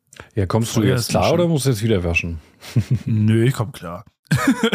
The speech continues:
Speaker 2: Da, äh, siegt die Faulheit auch einfach, nochmal irgendwie in die Stadt zu fahren, um wa-, um meine Wäsche zu waschen.
Speaker 1: Ja.
Speaker 2: Ähm, naja,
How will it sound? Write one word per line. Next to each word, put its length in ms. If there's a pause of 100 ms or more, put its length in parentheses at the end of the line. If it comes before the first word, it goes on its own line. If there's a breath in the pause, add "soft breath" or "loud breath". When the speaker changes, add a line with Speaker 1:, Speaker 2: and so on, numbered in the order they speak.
(600 loud breath)
Speaker 2:
Da, 400
äh, 480
siegt 320
die 100
Faulheit 640
auch 180
einfach, 580 (400 loud breath)
nochmal 340
irgendwie 180
in 60
die 80
Stadt 200
zu 100
fahren, 160
um 100
wa-, 160
um 320
meine 360
Wäsche 200
zu 100
waschen. 300 (140)
Speaker 1:
Ja. 280 (100)
Speaker 2:
Ähm, 360 (340)
naja, 420